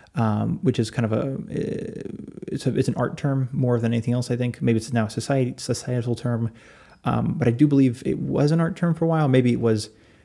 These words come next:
societal and then it turned into an art term, um, but essentially just means sexualizing for, for, for by and large. It just means, um, looking at people as sexual objects rather than people,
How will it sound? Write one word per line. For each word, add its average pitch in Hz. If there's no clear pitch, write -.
societal 113
and 110
then 107
it -
turned 143
into 131
an 135
art 139
term, 117
um, 113
but -
essentially 302
just 143
means 117
sexualizing 117
for, 123
for, 120
for 120
by 120
and 113
large. 113
It 117
just -
means, 113
um, 107
looking 127
at 110
people 117
as 110
sexual -
objects 107
rather 107
than 123
people, 117